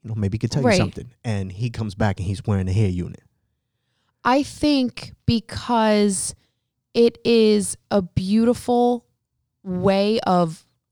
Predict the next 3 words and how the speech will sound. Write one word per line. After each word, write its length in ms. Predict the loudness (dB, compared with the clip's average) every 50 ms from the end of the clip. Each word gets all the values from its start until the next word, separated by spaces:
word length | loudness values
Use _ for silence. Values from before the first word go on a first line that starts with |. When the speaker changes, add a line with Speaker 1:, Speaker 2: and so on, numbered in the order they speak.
| _ _ _ _ _ _ _ _ _ _ _ _ _ _ _ _ _ _ _ _ _ _ _ _ _ _ _ _ _ _
Speaker 2:
reconnecting 680 | -6 -2 0 0 0 0 0 0 0 -2 -2 -2 0 0
with 180 | 2 0 0 0
oneself, 840 | 0 0 0 0 -2 -2 -2 0 0 0 0 -2 -4 -6 -12 -18